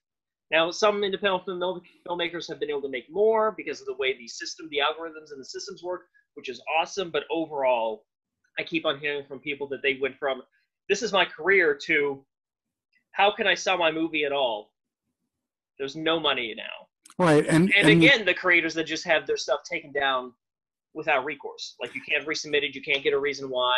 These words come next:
Speaker 1: you can't ask why, it's just gone.
Speaker 2: And it's terrible because you go from, okay, I, instead of focusing on a quality story that's really, really well done that we have passion about, we have to look about how are we gonna play the algorithms.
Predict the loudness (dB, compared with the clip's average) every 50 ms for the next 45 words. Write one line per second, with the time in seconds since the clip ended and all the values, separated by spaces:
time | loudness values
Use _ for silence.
0 | 2 0 -4 -6 -6 -4 -2 0 0 0 0 -2 -4 -4 -2 0 0 -2 -4 -10
1 | -14 -12 -10 -8 -8 -8 -8 -10 -12 -18 _ _ _ _ _ 2 2 2 2 2
2 | 2 2 2 2 0 -10 _ _ _ _ _ _ _ -10 -10 -2 2 4 6 8
3 | 8 8 6 6 6 4 4 4 6 4 4 4 2 0 2 4 6 6 8 8
4 | 6 6 4 4 4 6 6 6 4 2 0 -6 -20 -20 -20 -20 _ _ 2 2
5 | 4 6 6 6 6 8 6 6 4 2 -2 0 0 0 2 4 4 6 6 6
6 | 4 4 4 2 2 4 4 4 4 4 6 6 6 6 4 2 2 2 4 4
7 | 4 2 0 0 2 4 6 8 8 6 6 6 4 2 2 4 6 6 8 8
8 | 8 8 8 8 6 4 4 0 0 2 4 4 6 4 4 6 6 6 6 6
9 | 6 6 6 6 6 6 6 6 6 4 4 4 4 4 4 2 0 0 2 4
10 | 4 4 4 2 2 4 4 4 4 4 2 0 -4 -20 -20 -20 _ _ _ 2
11 | 4 6 6 6 6 4 4 4 6 6 6 6 6 4 4 6 6 6 4 4
12 | 2 2 4 4 6 6 6 6 6 6 6 4 2 2 4 6 6 8 8 8
13 | 6 6 4 2 2 0 -2 -4 -8 -12 -14 -14 -16 -18